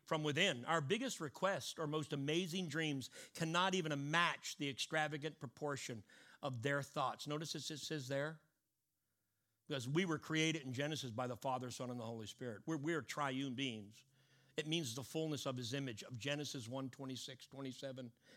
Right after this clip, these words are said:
before the fall. This is a reference before the fall. This is a reference of Adam and Eve. When God said, "Let us make man in our image.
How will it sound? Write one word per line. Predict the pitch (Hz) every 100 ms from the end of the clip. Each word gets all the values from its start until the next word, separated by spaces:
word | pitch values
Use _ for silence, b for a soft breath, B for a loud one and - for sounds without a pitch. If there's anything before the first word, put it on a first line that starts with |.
| B
before | 139 - 127
the | 117
fall. | - 117 110 - _ _ _
This | - 170
is | 185
a | 180
reference | 165 165 147
before | - 139 147
the | 139
fall. | 127 123 110 - _ _ _ _ _ _ _ _ _ _ _ _ _ _ _ _ _ _ _
This | - 147
is |
a | 165
reference | 147 160 147 120 - B
of | 143
Adam | 147 143
and | 139
Eve. | 143 110 98 _ _ _ _ _ _ _
When | -
God | 151 143 131
said, | 143
"Let | 139 160
us | 156
make | 151 139
man | 147 139
in | 131
our | 131
image. | 139 123 104 -